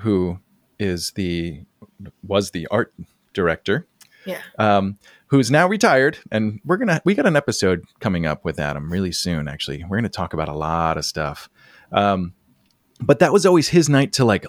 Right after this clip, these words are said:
Speaker 1: light up the Wasteland sign for the first time, get it on fire, and it would poof, and it would just, uh, it would, it would glow the entire desert 'cause the flames were huge. And he would time that out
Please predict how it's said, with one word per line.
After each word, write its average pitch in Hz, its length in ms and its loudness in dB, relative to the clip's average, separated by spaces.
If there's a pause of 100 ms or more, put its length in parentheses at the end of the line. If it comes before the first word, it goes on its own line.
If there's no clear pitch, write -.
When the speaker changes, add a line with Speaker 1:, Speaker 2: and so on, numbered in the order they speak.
(120)
Speaker 1:
light 123 360 2
up - 260 0
the 107 260 4
Wasteland 117 640 2
sign 110 420 2
for - 100 -6
the 98 100 2
first 101 320 -2
time, 92 460 -2 (220)
get 165 160 6
it 160 100 4
on 143 260 2
fire, 120 440 4 (220)
and 107 140 2
it 110 80 2
would 98 200 -4
poof, 185 340 2
and 113 100 0
it 95 60 -6
would 113 140 -2
just, - 220 0 (180)
uh, 101 180 2 (240)
it 127 280 -2
would, 110 180 -4 (160)
it 123 80 2
would 101 260 0
glow 139 400 6
the 107 120 0
entire 123 440 0
desert 98 440 0
'cause 92 160 -6
the 85 100 -8 (240)
flames 175 320 0
were 87 80 -4
huge. - 440 -2 (360)
And 127 240 2
he 160 120 0
would 117 140 4
time 220 300 0
that 107 180 4
out 120 340 2